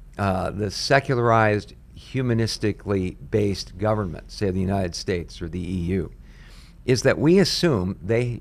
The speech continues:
share our same mindset, uh, that they have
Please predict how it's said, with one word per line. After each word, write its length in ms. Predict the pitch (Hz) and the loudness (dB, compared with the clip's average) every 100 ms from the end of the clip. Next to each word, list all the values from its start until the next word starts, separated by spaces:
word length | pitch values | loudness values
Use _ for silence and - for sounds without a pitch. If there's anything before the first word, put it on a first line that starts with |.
| - | -12
share 520 | - 123 107 104 - | -4 0 2 2 0
our 140 | 104 104 | -4 -4
same 460 | - 90 92 90 - | -4 -4 -4 -6 -6
mindset, 580 | 90 101 101 - 67 - - - - - - - - | -2 0 -2 -4 -8 -8 -18 -20 -20 -20 -20 -10 -4
uh, 260 | 104 98 | -2 -2
that 360 | 95 104 - 92 | -2 -4 -4 -2
they 200 | 120 120 | 0 0
have 480 | 107 120 104 92 | 0 4 4 2